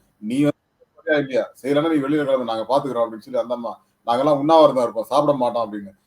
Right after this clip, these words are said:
"ஏம்மா, மறுபடியும் ஆரம்பிச்சியா நீ? மறுபடியும் உண்ணாவிரதமா?" அப்படின்னு சொல்லிட்டு. So, இப்படி ஏகப்பட்ட பஞ்சாயத்துகள் நடந்து, இப்ப ஜூஸ் ஃபேக்டரி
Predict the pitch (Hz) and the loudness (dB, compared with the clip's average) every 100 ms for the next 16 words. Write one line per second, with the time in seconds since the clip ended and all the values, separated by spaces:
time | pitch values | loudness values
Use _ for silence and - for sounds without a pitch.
0 | _ 127 139 117 123 143 151 143 143 139 | _ -4 -2 0 -2 2 4 4 2 -4
1 | 139 135 131 120 139 143 135 139 127 123 | -2 -2 -2 -6 -4 -4 0 2 2 0
2 | 127 113 110 104 107 101 - - _ _ | -2 -4 -4 -8 -12 -14 -20 -20 _ _
3 | _ _ _ _ _ _ _ _ _ _ | _ _ _ _ _ _ _ _ _ _
4 | _ - 156 156 156 143 156 147 147 139 | _ 0 0 4 4 4 2 -2 2 4
5 | 127 123 117 110 120 147 160 156 131 120 | 4 4 2 0 -2 0 0 0 -2 -2
6 | 123 123 101 - _ _ _ 104 110 120 | -4 -6 -8 -10 _ _ _ -10 -6 -2
7 | 165 160 147 139 139 | -2 0 -2 -2 -8